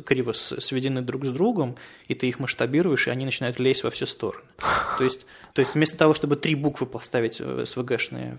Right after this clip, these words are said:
в, в логотип, они поставили там кучу, кучу мусора и засунули это на сайт. В итоге, когда браузер, э, рендерит логотип С В Гшный, он, э, рендерит кучу мусора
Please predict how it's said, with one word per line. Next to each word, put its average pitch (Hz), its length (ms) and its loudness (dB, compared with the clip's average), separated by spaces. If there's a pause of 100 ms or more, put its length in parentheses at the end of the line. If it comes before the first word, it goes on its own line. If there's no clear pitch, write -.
в, 117 220 -6
в 120 80 -8
логотип, 147 460 -2
они 175 140 0
поставили 139 400 2
там 117 200 -6
кучу, 135 360 -2 (120)
кучу 147 200 0
мусора 143 520 2
и 131 280 0
засунули 131 460 2
это 123 120 2
на 123 100 -2
сайт. - 300 -6 (420)
В - 80 -2
итоге, 165 240 0
когда 127 200 0
браузер, 131 460 2
э, 123 600 -6
рендерит 123 420 0
логотип 123 460 0 (380)
С - 140 -4
В 165 100 -2
Гшный, 120 500 -4
он, 156 340 2
э, 117 180 0
рендерит 139 460 2
кучу - 260 -4
мусора 135 520 -4